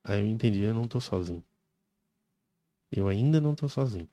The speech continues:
A minha mãe só descansou. Ela cumpriu o papel dela. Meu pai cumpriu o papel dele. A minha irmã cumpriu o papel dela. Era o momento, a gente não entende isso agora, mas assim, eu não tô sozinho.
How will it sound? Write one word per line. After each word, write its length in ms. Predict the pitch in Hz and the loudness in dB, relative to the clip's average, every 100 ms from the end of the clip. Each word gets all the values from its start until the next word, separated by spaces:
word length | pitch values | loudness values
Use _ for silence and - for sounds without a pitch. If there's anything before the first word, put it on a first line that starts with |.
| _ _ _ _ _ | _ _ _ _ _
A 80 | - | 0
minha 160 | 113 120 | 2 4
mãe 140 | 117 | 4
só 120 | - | 2
descansou. 460 | 117 - 135 - 90 | 0 2 0 0 -2
Ela 120 | 95 | -2
cumpriu 300 | 117 107 120 | -4 -2 -2
o 40 | |
papel 340 | 104 110 - 101 | 0 0 0 0
dela. 380 | 95 92 107 165 _ _ _ _ _ _ _ _ - | 0 0 0 -2 _ _ _ _ _ _ _ _ -10
Meu 120 | 92 | -8
pai 160 | 87 85 | -6 -8
cumpriu 280 | - 90 | -6 -4
o 20 | 92 | -2
papel 340 | 90 - 87 | -4 -2 -2
dele. 480 | 85 87 95 113 151 - | 0 0 2 0 -2 -4
A 80 | - | 0
minha 160 | 185 | 4
irmã 380 | 165 107 117 139 139 | 4 4 4 2 0
cumpriu 220 | - 101 98 | -4 -4 -2
o 20 | |
papel 340 | 98 92 98 | -2 2 0
dela. 340 | 92 92 113 131 _ _ _ _ _ _ _ _ _ _ _ _ _ _ _ _ _ _ | 2 0 -2 -4 _ _ _ _ _ _ _ _ _ _ _ _ _ _ _ _ _ _
Era 160 | - 254 | 6 8
o 40 | |
momento, 320 | 220 190 185 143 | 10 10 8 8
a 40 | |
gente 180 | 139 147 | 6 6
não 60 | 160 | 6
entende 380 | 151 156 151 | 8 6 6
isso 160 | 143 - | 4 4
agora, 300 | 143 120 120 | 6 6 6
mas 180 | 113 117 | 4 4
assim, 380 | 123 - 113 95 | 2 2 0 0
eu 100 | - | 0
não 100 | 117 | 0
tô 120 | 120 | 0
sozinho. 380 | 120 131 107 98 | 4 4 4 2